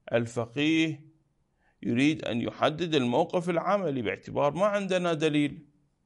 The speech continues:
فإذا ما عندنا دليل على الأقل لابد أن يكون عندنا موقف عملي. فهل يجب الاحتياط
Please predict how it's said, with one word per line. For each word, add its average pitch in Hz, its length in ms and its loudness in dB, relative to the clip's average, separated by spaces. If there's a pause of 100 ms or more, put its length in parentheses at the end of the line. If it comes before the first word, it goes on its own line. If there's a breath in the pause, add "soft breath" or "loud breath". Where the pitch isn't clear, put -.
(340)
فإذا 110 220 -2
ما 113 120 0
عندنا 117 400 0
دليل 127 520 2
على 123 160 4
الأقل 160 300 4
لابد 143 420 2
أن 120 200 2
يكون 143 340 2
عندنا 151 420 4
موقف 160 680 4 (360 soft breath)
عملي. 123 520 8 (340 loud breath)
فهل 180 600 6 (260)
يجب 151 600 2 (120)
الاحتياط 135 1200 6